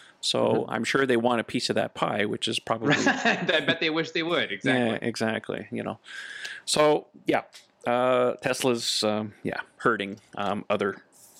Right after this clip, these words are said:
Speaker 1: manufacturers in some ways. All right, moving
Speaker 3: You don't
Speaker 1: along.
Speaker 3: say.
Speaker 1: <laughs> Moving along.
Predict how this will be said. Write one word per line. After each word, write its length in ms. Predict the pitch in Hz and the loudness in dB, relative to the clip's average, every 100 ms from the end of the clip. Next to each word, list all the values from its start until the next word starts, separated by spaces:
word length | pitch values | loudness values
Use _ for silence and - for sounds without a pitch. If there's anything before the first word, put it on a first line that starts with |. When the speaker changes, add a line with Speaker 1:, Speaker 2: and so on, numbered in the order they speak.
| - - | -14 -4
Speaker 1:
manufacturers 800 | 95 80 - 80 73 - 92 - | -2 -2 -4 -6 -6 -6 -6 -6
in 80 | 95 | -6
some 200 | - - | -6 -6
ways. 160 | - - - - - - - | -10 -12 -18 -20 -18 -8 0
All 120 | 147 | 4
right, 180 | 123 113 | 4 4
moving 240 | 147 151 | 4 4
Speaker 3:
You 80 | 139 | 4
don't 80 | 123 | 2
Speaker 1:
along. 160 | 110 | 0
Speaker 3:
say. 500 | 95 - 120 101 92 90 - 170 - 170 - 170 - | -4 -6 -4 -4 -4 -2 0 0 0 -2 -2 -4 -6
Speaker 1:
<laughs> 400 | - - - - | -14 -14 -14 -4
Moving 280 | 143 190 196 | 2 4 4
along. 420 | 185 165 127 113 | 4 4 2 0